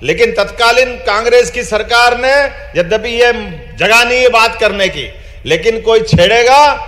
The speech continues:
तो हम भी छोड़ने वाले नहीं है। ऐसे भाव को बर्दाश्त करने वाला देश भी नहीं है, ना देश की मानसिकता है।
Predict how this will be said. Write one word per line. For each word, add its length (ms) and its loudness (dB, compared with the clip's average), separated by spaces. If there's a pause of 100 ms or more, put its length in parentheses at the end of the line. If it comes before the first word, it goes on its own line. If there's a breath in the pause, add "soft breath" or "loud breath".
(140)
तो 60 0
हम 260 -6
भी 140 -2
छोड़ने 500 0
वाले 300 4
नहीं 200 -2
है। 540 -4
ऐसे 340 2
भाव 280 2
को 140 2
बर्दाश्त 500 2
करने 220 0
वाला 240 4
देश 320 4
भी 180 -4
नहीं 160 0
है, 500 4
ना 80 2
देश 340 4
की 160 -2
मानसिकता 680 -2
है। 300 2